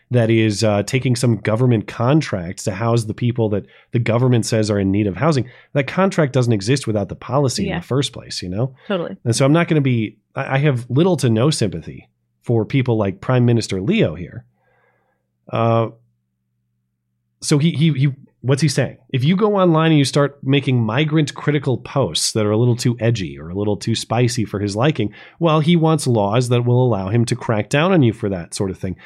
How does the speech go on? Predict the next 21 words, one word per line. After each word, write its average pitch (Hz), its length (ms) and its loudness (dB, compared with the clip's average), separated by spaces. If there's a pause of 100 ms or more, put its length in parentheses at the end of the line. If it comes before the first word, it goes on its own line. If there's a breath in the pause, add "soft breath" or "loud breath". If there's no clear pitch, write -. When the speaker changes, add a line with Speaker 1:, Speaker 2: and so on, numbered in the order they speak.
(180 loud breath)
Speaker 1:
In 147 80 4
other 190 100 2
words, 175 280 2 (720 soft breath)
if 147 120 2
you're 170 180 2
already 190 460 2
a 127 40 0
criminal 151 480 4
for 131 160 -2
your 117 280 2
opinions, 120 800 -2
as 107 160 -2
it 104 120 -4
sounds 117 360 0
like 117 200 0
he 110 140 -4
would 104 300 -4
prefer 107 440 -4
policy 104 640 -4 (160)
to 107 80 -4
do, 90 420 -4